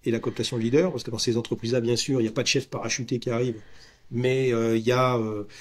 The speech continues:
euh, des, des gens qui élisent, en fait, leur, euh, leur leader pour assurer, non pas de la chefferie, euh, bête et méchante, euh, caporaliste, mais, euh, mais de la coordination intelligente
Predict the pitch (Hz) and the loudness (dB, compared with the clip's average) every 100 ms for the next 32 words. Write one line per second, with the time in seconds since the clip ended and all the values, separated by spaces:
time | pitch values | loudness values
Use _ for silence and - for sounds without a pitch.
0 | - - - 117 110 113 - 139 139 135 | -18 -14 -6 -4 -4 -6 -8 -8 -10 -4
1 | 110 110 107 110 104 139 135 117 143 165 | 0 2 2 -2 2 0 2 2 4 4
2 | 127 113 131 - - - - - - - | 2 0 -2 -4 -10 -18 -20 -20 -12 0
3 | 117 117 104 110 107 110 113 110 113 123 | 2 2 0 -2 -4 -6 -4 -4 -2 2
4 | 131 - 123 120 - 143 139 131 123 120 | 0 0 -2 -2 2 6 6 4 2 -2
5 | - 131 131 110 - - _ 113 113 113 | 0 0 0 -4 -12 -20 _ -4 -2 2
6 | 151 127 - 147 139 117 110 107 135 135 | 2 2 -2 -2 0 0 -2 0 0 2
7 | 127 117 139 135 123 - 110 110 - - | 0 0 2 0 0 -6 -6 -6 -12 -18
8 | - - 127 127 120 165 185 - 101 - | -20 -4 -4 -2 2 4 2 0 -8 -14
9 | - - - 117 117 139 165 156 120 117 | -20 -20 -16 -6 0 4 4 2 0 -4
10 | 113 113 107 131 131 117 131 117 117 110 | -6 -6 -2 0 0 0 0 0 0 2
11 | 139 127 113 110 113 147 156 | 2 2 2 -2 0 2 2